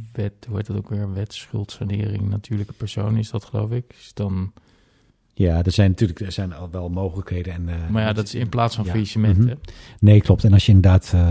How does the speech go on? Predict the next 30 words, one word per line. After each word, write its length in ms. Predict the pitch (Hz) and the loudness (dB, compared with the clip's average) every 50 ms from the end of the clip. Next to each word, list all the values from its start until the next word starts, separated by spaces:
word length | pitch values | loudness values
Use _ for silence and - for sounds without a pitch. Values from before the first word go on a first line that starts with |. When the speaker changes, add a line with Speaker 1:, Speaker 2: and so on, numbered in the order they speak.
| 85 - | 2 0
Speaker 2:
dus 180 | - 98 - | -2 -6 -4
die, 140 | - 95 95 87 85 - - 95 85 - | -4 -4 -4 -4 -4 -6 -6 -6 -6 0
de 100 | 107 104 | 4 6
mogelijkheden 420 | 98 98 92 92 92 90 87 92 90 | 6 8 6 6 4 4 4 4 6
zijn 260 | 90 90 92 90 - | 6 6 6 4 4
er 220 | - 85 85 85 80 | 2 2 2 0 0
wel 360 | - 90 87 87 85 85 85 78 | 2 2 2 4 2 2 0 0
om, 300 | - 95 85 80 80 82 | 0 0 2 2 2 2
eh, 80 | 82 80 80 80 80 82 85 85 85 85 85 - _ | 0 0 0 0 -2 -2 -2 -2 -2 -4 -6 -8 _
eh, 400 | - 98 82 82 80 80 80 80 80 - _ _ _ _ _ _ - | -6 -2 -2 0 0 -2 -2 -4 -6 -10 _ _ _ _ _ _ -16
financiële 540 | - - - 113 101 87 - 98 92 90 | -4 2 4 4 4 4 4 0 0 -2
steun 340 | 85 - - 98 90 90 85 | -2 -2 0 2 2 2 2
ook 100 | 85 85 | 0 -4
te 60 | - | -6
krijgen 280 | - - 87 85 - - | -6 -4 -4 -6 -6 -6
als 240 | - 110 101 - - | -4 -2 0 0 0
je 60 | 101 | 0
inderdaad 380 | 90 87 85 - 80 82 - - | 0 0 0 0 -2 -4 -4 -6
gewoon 280 | - 82 78 85 92 | -6 -6 -6 -6 -6
geen 260 | - - 85 82 80 - | -4 -4 -4 -4 -4 -6
eten 320 | - 95 85 82 - 82 82 | -6 -4 -4 -4 -2 -2 -2
meer 180 | 82 85 85 | 0 0 -2
kan 120 | 78 82 82 | -2 -4 -4
kopen 240 | - 87 80 - 82 | -4 -4 -4 -4 -4
en 40 | 80 | -6
dat 120 | 87 - | -6 -8
soort 140 | - - 101 | -8 -6 -4
Speaker 1:
Ja. 140 | 110 104 85 | -4 -4 -4
Speaker 2:
dingen 140 | 82 82 78 | -6 -8 -12
enzovoort. 460 | 76 - - _ - 78 76 - | -14 -16 -16 _ -14 -14 -14 -14